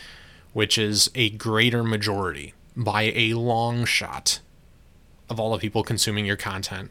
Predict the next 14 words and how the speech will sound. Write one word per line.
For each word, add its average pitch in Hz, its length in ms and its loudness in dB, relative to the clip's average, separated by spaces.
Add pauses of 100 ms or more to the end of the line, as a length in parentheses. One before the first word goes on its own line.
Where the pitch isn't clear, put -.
whether 98 220 -4
that's 95 300 -4
your 92 100 -6
educational 120 520 0
material, 120 600 0 (360)
your 117 100 -4
promotional 110 500 0
material, 113 520 0
like 98 200 -4
videos 107 380 0
and 104 100 -4
things 95 240 -6
like 92 180 -8
that. 123 300 0